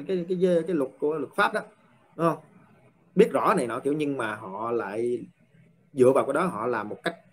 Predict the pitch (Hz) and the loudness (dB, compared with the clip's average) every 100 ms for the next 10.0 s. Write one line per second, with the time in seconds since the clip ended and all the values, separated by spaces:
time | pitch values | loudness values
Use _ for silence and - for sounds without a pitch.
0 | - 202 - - - - 175 - _ _ | 2 4 4 -4 -6 -8 -12 -18 _ _
1 | - _ _ - - - - _ - 143 | -20 _ _ -20 -20 -20 -20 _ -6 -6
2 | 156 - - 113 110 110 113 110 110 110 | -6 -14 -12 -4 -2 -2 -2 -4 -6 -10
3 | 107 107 107 107 107 110 110 127 165 113 | -12 -12 -14 -14 -16 -16 -8 -4 -4 -4
4 | - 120 - _ _ _ 120 120 143 147 | -6 -10 -10 _ _ _ -4 2 2 4
5 | 151 147 139 131 117 117 156 175 104 101 | 0 0 0 0 2 0 -2 -4 -10 -12
6 | _ - 143 143 147 135 - _ _ _ | _ -6 -4 2 2 2 -4 _ _ _
7 | _ _ _ _ _ - 120 113 120 117 | _ _ _ _ _ -20 -4 2 4 4
8 | 135 160 - 175 131 101 143 151 151 147 | 2 2 8 10 8 -4 0 2 2 0
9 | 143 147 151 151 175 151 107 117 143 | 0 2 2 0 -2 -4 -4 -4 -6